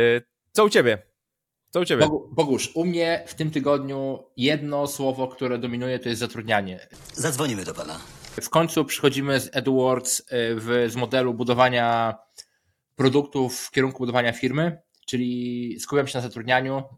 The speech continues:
Speaker 2: Zatrudniliśmy dwie nowe osoby, teraz też rekrutujemy dy-, dyrektora marketingu. Trudna rekrutacja, bo ciężko znaleźć tę osobę i jak znajdziemy, to te osoby chcą dużo pieniędzy,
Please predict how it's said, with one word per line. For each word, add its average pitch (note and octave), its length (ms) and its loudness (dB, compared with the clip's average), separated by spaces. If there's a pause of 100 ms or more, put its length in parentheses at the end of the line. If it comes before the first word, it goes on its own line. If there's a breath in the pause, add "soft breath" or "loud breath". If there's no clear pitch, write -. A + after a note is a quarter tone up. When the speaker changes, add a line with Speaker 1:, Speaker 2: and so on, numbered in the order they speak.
(160)
Speaker 2:
Zatrudniliśmy A#2+ 920 -6
dwie G#2 300 -4
nowe A2+ 240 -4
osoby, C3 420 -4
teraz A#2+ 260 -6
też A#2+ 220 -8
rekrutujemy A#2 460 -8
dy-, A#2 160 -6
dyrektora A#2+ 420 2
marketingu. A#2 680 -2 (380 soft breath)
Trudna D3+ 280 4
rekrutacja, B2 580 -2
bo A2+ 100 -8
ciężko - 280 -10
znaleźć A#2+ 240 -4
tę A#2 60 -10
osobę C3 480 0 (120)
i A#2 240 -6
jak A2+ 160 -2
znajdziemy, B2 440 -4
to A#2 80 -18
te - 80 -8
osoby A#2+ 260 -8
chcą A#2 160 -14
dużo A2+ 160 -8
pieniędzy, A2 500 -6